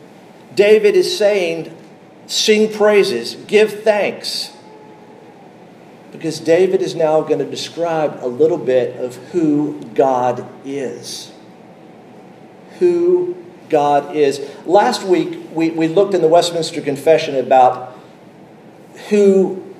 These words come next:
Scriptures say God is, who God reveals Himself to be. It's absolutely important for us to know who God is. And in this, we see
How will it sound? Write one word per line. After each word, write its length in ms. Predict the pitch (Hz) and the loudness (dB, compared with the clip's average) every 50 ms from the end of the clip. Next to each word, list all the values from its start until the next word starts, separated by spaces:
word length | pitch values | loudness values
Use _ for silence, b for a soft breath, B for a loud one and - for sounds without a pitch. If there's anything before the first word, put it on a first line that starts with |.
| - - - | -20 -14 -12
Scriptures 920 | - - - - 180 160 120 - - - 151 151 147 143 147 - - - | -12 -10 2 4 4 4 4 0 -6 -6 -4 -2 -2 -4 -4 -8 -12 -12
say 440 | - - 165 151 147 143 143 - 110 | -4 0 2 2 2 2 0 -4 0
God 540 | 135 139 135 131 127 127 123 - - - 123 | 2 2 4 4 4 2 0 -2 -6 -6 -4
is, 240 | 123 113 110 110 | -2 -2 -2 -4
who 320 | - - - - 185 185 180 | -6 -10 0 0 2 2 4
God 320 | 175 170 165 151 143 139 | 4 6 6 6 4 2
reveals 440 | 143 131 110 139 139 147 147 143 147 | -2 -4 -4 -2 2 2 2 2 0
Himself 360 | 143 127 117 - 143 131 127 | -6 -8 -4 -2 -2 -2 -2
to 60 | - | -4
be. 320 | 117 131 135 120 110 - B B B B B B B B | -6 -4 -4 -4 -6 -8 B B B B B B B B
It's 160 | - - - - - | -16 -16 -16 -16 -12
absolutely 960 | - 156 165 170 160 - - - 165 156 156 156 147 - 135 139 135 127 123 - - - - - - | -8 -4 -4 -4 -2 -4 -6 -6 -6 -4 -4 -4 -4 -4 -8 -10 -10 -10 -12 -16 -20 -20 -20 -14 -12
important 600 | 139 120 123 - - 147 143 139 139 - - - | -12 -12 -12 -12 -4 -4 -2 -2 -2 -4 -4 -6
for 140 | 131 131 | -4 -4
us 200 | 127 131 127 - - - | -4 -4 -6 -8 -12 -12
to 60 | - 135 | -12 -10
know 440 | 139 139 143 131 120 110 104 98 - - - - - - - - - - - - - - - - - - - - - - - - - - - - - - | -6 -6 -4 -4 -6 -8 -10 -14 -18 -20 -20 -20 -20 -20 -20 -20 -20 -20 -20 -20 -20 -20 -20 -20 -20 -20 -20 -20 -20 -20 -20 -20 -20 -20 -20 -20 -8 -2
who 440 | 175 160 156 151 151 147 143 - - - - - | 0 2 2 2 0 -2 -4 -8 -12 -16 -14 -4
God 540 | - 139 131 127 123 127 127 123 123 - - | -2 -2 0 0 -2 -2 -4 -6 -8 -10 -4
is. 480 | 135 127 120 120 113 110 - - B B B B B B B | 0 2 2 2 2 -2 -8 -12 B B B B B B B
And 240 | - 160 160 160 160 170 | 0 0 0 0 -2 2
in 340 | 202 226 254 269 262 226 - | 4 4 6 4 4 -2 2
this, 600 | 165 147 131 139 - - - - - - - - - - - - - - - - - - - - - - - - - - - | 2 4 4 2 0 -2 -6 -10 -10 -14 -16 -20 -20 -20 -20 -20 -20 -20 -20 -20 -20 -20 -20 -20 -20 -20 -20 -20 -20 -14 -6
we 200 | 139 165 202 208 | -4 -2 -2 0
see 600 | 202 - - - 214 214 156 110 107 123 151 | -2 -2 -4 -2 0 0 0 -2 -4 -8 -10